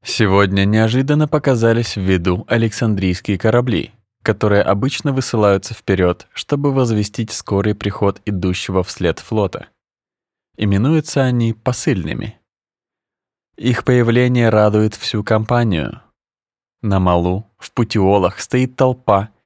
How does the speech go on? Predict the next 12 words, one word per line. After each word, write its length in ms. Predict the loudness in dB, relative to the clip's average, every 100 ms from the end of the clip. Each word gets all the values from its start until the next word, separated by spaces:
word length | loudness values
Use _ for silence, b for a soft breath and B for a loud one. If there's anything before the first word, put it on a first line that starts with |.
| _
и 100 | -6
среди 320 | -4 -2 -2 -2
всей 280 | 0 -2
толпы 400 | 0 -2 0 -2
кораблей 540 | 0 2 2 2 2 2
различает 720 | 0 0 -4 -2 -2 -2 -2
по 100 | -6
парусной 560 | 0 0 2 0 -4 -4
оснастке 720 | -6 -8 -4 -4 -4 -6 -6
суда 400 | -4 0 2 2
из 180 | 0
Александрии. 840 | 0 -2 -2 -2 -2 -2 -4 -6